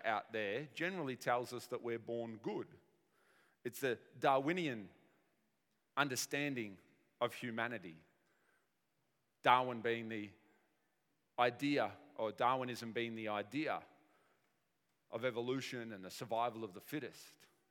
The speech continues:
If we're born good, as most of our secular culture tells us that we are, then what is idolized is not God, but self. You become the idol to be worshipped. You become the center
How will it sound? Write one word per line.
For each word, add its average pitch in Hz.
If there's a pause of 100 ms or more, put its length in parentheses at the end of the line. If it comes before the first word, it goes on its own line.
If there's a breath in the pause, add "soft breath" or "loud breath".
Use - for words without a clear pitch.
(800)
If 160
we're 190
born 175
good, 208 (380)
as 131
most 151
of 135
our 117
secular 135
culture 139
tells 139
us 120
that 123
we 110
are, 117
then 147 (600 loud breath)
what 214
is 185
idolized 170
is 127
not 202
God, 123 (420 soft breath)
but 127
self. - (720)
You 190
become 143
the 131
idol 147
to 131
be 120
worshipped. - (420)
You 165
become 143
the 120
center 147